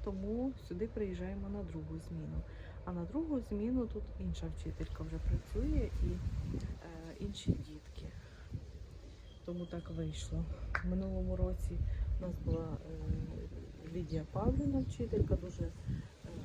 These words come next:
хороша, дуже талановита. Але, на жаль, ми не потрапляємо до неї на уроки. Я думаю, що з цією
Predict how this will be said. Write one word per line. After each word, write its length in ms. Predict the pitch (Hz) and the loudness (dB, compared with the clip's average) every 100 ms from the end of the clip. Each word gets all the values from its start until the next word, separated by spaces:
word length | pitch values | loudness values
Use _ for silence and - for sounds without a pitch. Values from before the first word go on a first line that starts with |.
| - | 0
хороша, 420 | 175 143 - - | 2 4 4 4
дуже 540 | 185 185 175 - - - - - - - - - - - - 175 - | 2 2 -2 -6 -6 -8 -4 -2 2 2 2 -2 -2 -6 -8 -10 -6
талановита. 880 | 175 165 165 196 - 214 - 277 254 - - - - - | -4 -4 -4 -4 -2 -2 2 2 2 0 -2 -4 -6 -6
Але, 200 | 185 196 | -4 -2
на 240 | 226 185 185 | -2 -4 -4
жаль, 200 | 208 208 | -4 -2
ми 100 | 180 | -2
не 120 | 202 190 | 0 0
потрапляємо 760 | 185 - 175 185 190 196 175 | -2 -2 -2 0 -2 -2 -2
до 140 | 165 160 | -2 -2
неї 260 | 175 185 175 | -2 -2 -2
на 80 | 170 | -2
уроки. 520 | 175 165 147 - - - - - - | 0 0 -2 -4 -6 -6 -6 -6 -2
Я 100 | 285 | 0
думаю, 260 | 302 285 254 | 4 4 4
що 140 | - | 2
з 140 | 214 - | -8 -6
цією 380 | 202 185 180 | -2 -2 -2